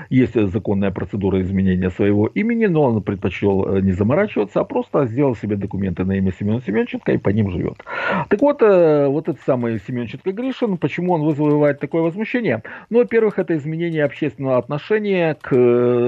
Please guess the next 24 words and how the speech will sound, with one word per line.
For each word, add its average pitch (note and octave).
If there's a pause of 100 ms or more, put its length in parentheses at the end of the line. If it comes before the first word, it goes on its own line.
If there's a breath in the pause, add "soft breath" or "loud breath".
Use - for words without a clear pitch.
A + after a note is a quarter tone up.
(120)
так C3
называемым B2
добровольцам, A2+ (280 loud breath)
э, A2+
которые, G#2+
согласно, G2
э, G2+
с -
точки G#2
зрения G2+
украинского G2
законодательства, F#3
являются G2+
участниками F#2+
незаконных F2+
вооруженных F#2
формирований A3
и, -
соответственно, B2
подлежат G2 (300 loud breath)
привлечению A2+
к -
уголовной G2+
ответственности. -